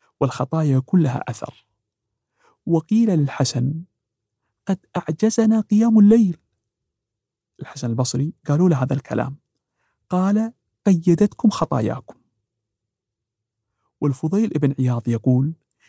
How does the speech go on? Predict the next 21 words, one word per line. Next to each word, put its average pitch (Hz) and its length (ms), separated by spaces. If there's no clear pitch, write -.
"إذا 151 220
لم 226 180
تقدر 165 440
على 160 160
قيام 135 380
الليل 120 420
وصيام 156 460
النهار 131 500
فاعلم 170 600
أنك 175 360
محروم 190 880
مكبل، 127 680
كبلتك 151 640
خطيئتك". - 840
فكان - 280
السلف 156 380
يحاسبون 165 560
أنفسهم 160 500
ويشوفون 160 720
إن 156 180
بعض 208 280